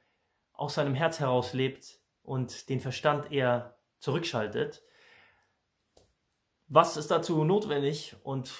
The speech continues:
was, wie kannst du es auch schaffen? Weil ich da-, dachte auch nicht mehr daran, dass ich irgendwann mal nochmal aus meiner Einsamkeit, obwohl ich in einer Beziehung war,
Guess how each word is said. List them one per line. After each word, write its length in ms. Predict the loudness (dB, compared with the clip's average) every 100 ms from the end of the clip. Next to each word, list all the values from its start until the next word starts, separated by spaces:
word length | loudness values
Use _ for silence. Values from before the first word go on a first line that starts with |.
| -18 -6
was, 400 | -4 -4 -8 -8
wie 120 | -4
kannst 240 | -2 -2
du 40 | -2
es 60 |
auch 160 | -2 -2
schaffen? 400 | 0 0 0 0
Weil 280 | 0 -2 -8
ich 280 | -12 -12 -16 -20 _ _
da-, 340 | -20 -8 -8 -2
dachte 320 | -2 2 2
auch 100 | 2
nicht 120 | 2
mehr 100 | 2
daran, 300 | 4 4 2
dass 160 | -2 -6
ich 180 | -8 -6
irgendwann 340 | -4 -2 0
mal 120 | 2
nochmal 280 | 0 -2 -2
aus 140 | -2
meiner 380 | -2 0 0 0
Einsamkeit, 840 | -2 -2 -2 -4 -2 0 0 -4 -18 _ -20 -20 -12
obwohl 280 | -2 2 2
ich 80 |
in 100 | 2
einer 180 | 0 0
Beziehung 520 | -2 -6 -2 -2 0
war, 460 | 2 2 0 -4